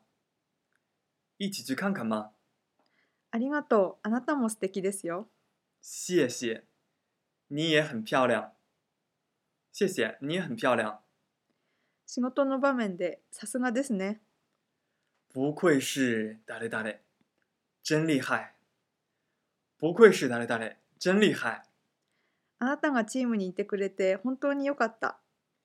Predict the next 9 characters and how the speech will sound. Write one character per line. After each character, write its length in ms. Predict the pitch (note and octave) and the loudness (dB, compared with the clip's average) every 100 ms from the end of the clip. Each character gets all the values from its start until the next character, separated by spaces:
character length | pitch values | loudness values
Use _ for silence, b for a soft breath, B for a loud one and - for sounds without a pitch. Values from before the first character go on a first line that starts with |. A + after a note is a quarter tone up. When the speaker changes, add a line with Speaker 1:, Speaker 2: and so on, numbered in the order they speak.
| _ _ _ _ - | _ _ _ _ -4
Speaker 1:
你 220 | C3+ B2 | 0 0
在 440 | A2+ D3+ C3 A#2 A2+ | 2 4 4 2 -2
我 280 | B2 B2 | -2 0
们 260 | A2+ A#2+ D#3+ | 0 -2 -4
组 380 | E3+ C3 A2 - _ _ _ _ _ | -6 -6 -8 -12 _ _ _ _ _
真 240 | - E3+ F3 | 0 2 0
是 480 | - C3+ A2+ - _ | -4 -4 -4 -4 _
帮 240 | E3 E3 E3 | 0 0 0
了 340 | C3+ A#2+ - | -2 -4 -10